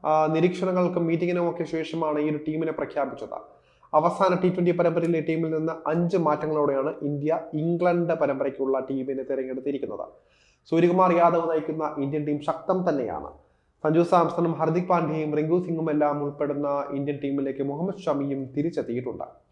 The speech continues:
ഇംഗ്ലണ്ടിനെതിരായ ഏകദിന പരമ്പരയും ചാമ്പ്യൻസ് ട്രോഫിയും വരാനിരിക്കുന്നതിനാൽ തന്നെ വരാനിരിക്കുന്ന പരമ്പരകൾ ഇന്ത്യയെ സംബന്ധിച്ച് വളരെ, വളരെ പ്രധാനപ്പെട്ടതാണ്. ഇപ്പോഴത്തെ ബി സി സി ഐയുടെ മീറ്റിംഗിലെ ചില കാര്യങ്ങൾ പുറത്തു വന്നിരിക്കുകയാണ്.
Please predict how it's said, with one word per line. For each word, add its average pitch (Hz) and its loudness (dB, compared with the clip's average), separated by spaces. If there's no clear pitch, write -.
ഇംഗ്ലണ്ടിനെതിരായ 226 8
ഏകദിന 190 6
പരമ്പരയും 175 2
ചാമ്പ്യൻസ് 180 2
ട്രോഫിയും 160 -2
വരാനിരിക്കുന്നതിനാൽ 156 -2
തന്നെ 156 0
വരാനിരിക്കുന്ന 175 6
പരമ്പരകൾ 156 0
ഇന്ത്യയെ 156 0
സംബന്ധിച്ച് 143 -8
വളരെ, 143 0
വളരെ 151 -4
പ്രധാനപ്പെട്ടതാണ്. - -10
ഇപ്പോഴത്തെ 190 10
ബി 190 4
സി 247 2
സി 240 0
ഐയുടെ 180 4
മീറ്റിംഗിലെ 165 -2
ചില 175 -4
കാര്യങ്ങൾ 165 2
പുറത്തു 143 -4
വന്നിരിക്കുകയാണ്. 143 -4